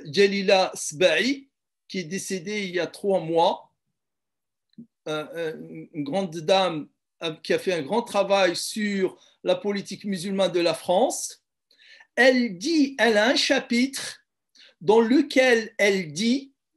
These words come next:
que la France, entre dix-neuf cent onze et dix-neuf cent cinquante-quatre, elle a essayé, elle a tenté, elle a cherché à créer un califat,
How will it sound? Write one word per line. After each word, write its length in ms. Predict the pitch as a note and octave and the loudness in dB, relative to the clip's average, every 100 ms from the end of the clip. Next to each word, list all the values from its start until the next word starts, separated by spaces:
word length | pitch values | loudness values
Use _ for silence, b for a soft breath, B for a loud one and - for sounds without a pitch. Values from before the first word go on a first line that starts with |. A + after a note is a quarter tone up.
| B B B | B B B
que 100 | - | 0
la 240 | A#3+ A#3+ A#3 | 2 4 2
France, 880 | - - D4 B3+ F#3+ - - - - _ _ _ _ | -2 4 6 6 2 -6 -8 -12 -18 _ _ _ _
entre 340 | G#3 G#3+ A3 G3 | -2 -2 -2 -6
dix-neuf 560 | F3+ C#4+ B3 C#4 C4 | 0 2 4 2 2
cent 500 | - C4+ A#3+ F#3 C3+ _ _ _ G#3+ G3 - B3+ | 0 0 0 0 -4 _ _ _ -2 0 0 4
onze 480 | C4+ C4 A3+ - - | 6 6 2 -2 -4
et 100 | G#3 | -4
dix-neuf 400 | F#3 C4+ C#4+ B3+ | -2 -2 0 0
cent 180 | - A3 | 0 -4
cinquante-quatre, 1080 | A3 G3+ G3+ F#3 - G3+ F#3+ C#4 - - _ _ _ B B B - | -4 -6 -6 -8 -4 2 2 2 -2 -18 _ _ _ B B B 2
elle 280 | A#3+ B3 | 4 6
a 200 | A#3 A3 - D4+ | 4 2 -2 2
essayé, 840 | F#4 C#4+ - A#3+ G3 F#3 C#3+ - _ | 2 4 0 -2 -2 -4 -4 -6 _
elle 240 | G#3+ B3 B3 | 2 4 4
a 120 | A#3 | 2
tenté, 760 | A#3 E4 F#4 - C4 G#3+ E3 - | 0 -2 -2 -2 0 2 0 0
elle 180 | G#3+ | 2
a 100 | G3+ | 2
cherché 720 | F#3+ - F#4+ - - C#4 D#4+ b b - | 2 0 0 0 0 0 -2 b b -2
à 140 | A#3+ | -2
créer 420 | B3 D#4 D4 F4 F4 | -2 0 2 2 0
un 120 | B3 A#3+ | 0 -2
califat, 800 | - D#4+ C#4+ B3+ - F#3+ - | 0 2 4 4 4 2 0